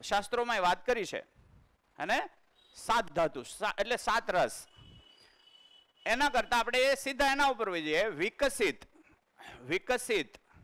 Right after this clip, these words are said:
ચેતાતંત્ર હોય એમાં જીવ હોય. વિકસિત ચેતાતંત્ર હોવું આવશ્યક છે, એમાં જીવ હોય.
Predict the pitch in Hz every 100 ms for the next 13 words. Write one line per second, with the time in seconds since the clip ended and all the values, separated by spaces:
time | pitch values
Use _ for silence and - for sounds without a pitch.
0 | - _ _ _ _ _ _ _ _ _
1 | - 196 - 233 208 190 180 160 127 104
2 | - _ _ - - - - _ _ _
3 | _ _ _ _ _ _ _ _ _ _
4 | _ _ _ _ - - 143 135 92 -
5 | - - _ _ _ _ _ _ _ _
6 | _ _ _ _ _ - 208 214 143 117
7 | 147 185 170 98 - - 117 156 - 214
8 | 247 302 - _ _ _ - - - 214
9 | 240 285 262 226 214 208 170 143 170 165
10 | 143 151 _ - 214 226 190 139 - 123
11 | - 185 190 123 135 165 139 95